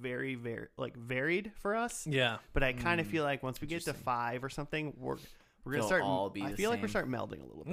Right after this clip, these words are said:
Speaker 2: Okay.
Speaker 1: So
Speaker 2: We'll
Speaker 1: it'll
Speaker 2: see.
Speaker 1: be interesting to see.
Speaker 2: I, yeah, I don't think you guys have this one. Uh, my number nine is Mister Robot.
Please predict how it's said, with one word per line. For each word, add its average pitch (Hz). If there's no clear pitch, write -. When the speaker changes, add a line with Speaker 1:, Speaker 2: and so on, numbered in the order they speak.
Speaker 2:
Okay. 151
Speaker 1:
So 170
Speaker 2:
We'll 170
Speaker 1:
it'll 175
Speaker 2:
see. 180
Speaker 1:
be 156
interesting -
to -
see. -
Speaker 2:
I, 151
yeah, 143
I 123
don't 131
think 123
you 117
guys 107
have 107
this 110
one. 101
Uh, 107
my 113
number 131
nine 127
is 120
Mister 131
Robot. 131